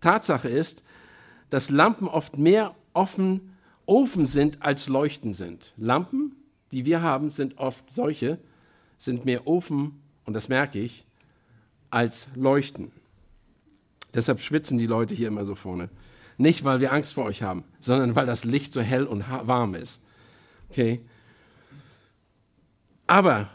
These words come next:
warum sage ich das überhaupt? Was erstaunlich ist, doch bei dem Glühwürmchen hat Gott, der Schöpfer,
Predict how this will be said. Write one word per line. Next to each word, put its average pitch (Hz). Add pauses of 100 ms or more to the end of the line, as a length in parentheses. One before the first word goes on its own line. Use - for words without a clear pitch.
warum 180
sage 196
ich 175
das -
überhaupt? 98 (1600)
Was 135
erstaunlich 170
ist, 117 (580)
doch 127
bei 139
dem 135
Glühwürmchen 139
hat 143
Gott, 170
der 135
Schöpfer, 156